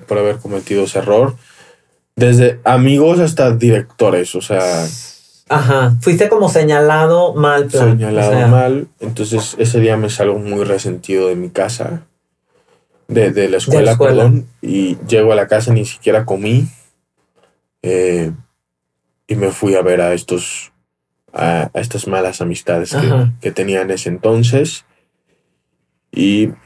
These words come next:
Speaker 1: pues, no sé por qué ellos tenían cocaína y le di.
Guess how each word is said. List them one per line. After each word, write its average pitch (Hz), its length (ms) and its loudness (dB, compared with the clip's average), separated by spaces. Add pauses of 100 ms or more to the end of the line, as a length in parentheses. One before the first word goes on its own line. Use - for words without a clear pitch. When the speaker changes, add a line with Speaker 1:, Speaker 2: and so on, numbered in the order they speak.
(280)
Speaker 1:
pues, - 340 -4 (1300)
no 117 220 6
sé 120 140 4
por 117 180 0
qué 120 280 4
ellos 113 220 2
tenían 98 300 -6
cocaína 139 680 0 (840)
y 90 580 -8 (160)
le - 440 -10
di. 127 140 -4